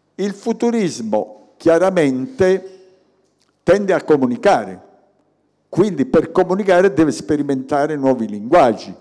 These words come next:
alzare, aprire l'area della ricerca. Il dadaismo, che molti per te-, per lungo tempo hanno con-, considerato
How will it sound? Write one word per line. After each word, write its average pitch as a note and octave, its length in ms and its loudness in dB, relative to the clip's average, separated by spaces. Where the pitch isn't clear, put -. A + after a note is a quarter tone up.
alzare, C#3 960 -12
aprire A#2+ 640 -12
l'area A#2+ 540 -6
della A2 340 -4
ricerca. G2+ 760 -8
Il A#3 240 -6
dadaismo, D#3 880 0
che C#3 140 0
molti E3 560 0
per A#2+ 360 -6
te-, C#3 280 -4
per B2+ 180 0
lungo D3 320 0
tempo C3+ 380 0
hanno A#2 300 -4
con-, A#2+ 840 -6
considerato C3+ 1300 -4